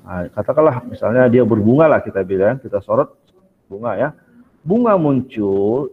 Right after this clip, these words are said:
itu adalah jika, nah ya, jika, eh, daerahnya, nah,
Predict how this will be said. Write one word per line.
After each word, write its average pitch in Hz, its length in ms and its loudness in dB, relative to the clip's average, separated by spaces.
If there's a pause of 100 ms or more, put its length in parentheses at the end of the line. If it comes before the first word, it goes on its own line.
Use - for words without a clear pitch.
itu 143 400 -6
adalah 127 880 -2 (160)
jika, 117 560 -4 (480)
nah 104 560 -4
ya, 131 160 -2
jika, 110 480 -2 (640)
eh, 165 480 6
daerahnya, 165 960 -2
nah, 113 260 -20